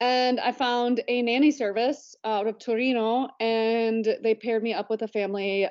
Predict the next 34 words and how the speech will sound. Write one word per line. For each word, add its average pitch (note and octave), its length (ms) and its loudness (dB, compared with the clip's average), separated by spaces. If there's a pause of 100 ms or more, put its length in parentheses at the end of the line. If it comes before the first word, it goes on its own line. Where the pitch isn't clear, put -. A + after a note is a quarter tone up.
um, G3 240 -6
in G3+ 100 -6
Florence. C4+ 840 -2 (560)
And A3 240 2
so A3 140 2
I G#3+ 80 4
spent A3 500 0 (240)
the G#3+ 380 0
year, A3+ 600 2
uh, G#3 140 -4
nine B3+ 240 2
months B3+ 300 2
of G3+ 120 -6 (100)
two C4+ 140 -4
thousand A#3 340 2
seven, A#3 580 -2 (120)
uh, F#3+ 280 -8
from G3+ 160 -10
January G#3+ 420 0
to G3+ 100 -6
September, G3 840 -4 (440)
with A3+ 160 2
this A3 200 0
family G#3+ 680 -2 (360)
who A3 180 2
had G3 300 2 (100)
a G3+ 320 0 (160)
gorgeous, A3 640 0
um, E3+ 540 -6 (1000)
country B3 380 2
home, F#3+ 340 0
which G3 200 -6
I F#3+ 60 -2
still G3+ 600 0